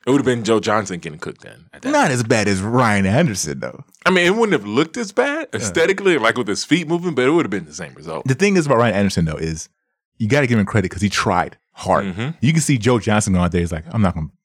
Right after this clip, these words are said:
Speaker 2: look like a fool over here." So he's gonna, he's gonna play it off a little bit.
Speaker 1: <laughs>
Speaker 2: He's gonna do his little thing.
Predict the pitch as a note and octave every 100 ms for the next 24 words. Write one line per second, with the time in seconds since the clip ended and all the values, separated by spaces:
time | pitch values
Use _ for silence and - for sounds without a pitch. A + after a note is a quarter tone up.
0 | _ G2 F#2+ E2 D2+ G#2+ F2+ C#2+ F#2+ D#2+
1 | C3+ - B2 E3 G#2+ - _ D#3+ D3 -
2 | F3 C#3 A#2+ B2 C#3 B2+ A#2+ A#2 A2+ A#2
3 | - - E3+ D3+ C3+ B2+ C3 B2 A#2+ A#2+
4 | C3+ A2 G#2+